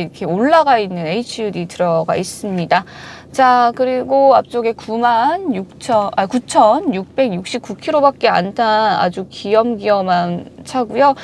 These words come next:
안에 있는 클러스터도 너무 귀엽게 그 미니의 그 모습을 해치지 않는 동그란 느낌의 <laughs> 너무 귀여운 패드가 들어가 있고요.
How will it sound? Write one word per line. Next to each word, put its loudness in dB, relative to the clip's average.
안에 2
있는 -2
클러스터도 0
너무 4
귀엽게 2
그 -4
미니의 -2
그 -8
모습을 -4
해치지 -2
않는 0
동그란 -2
느낌의 -6
<laughs> -8
너무 -8
귀여운 -2
패드가 -2
들어가 -2
있고요. -4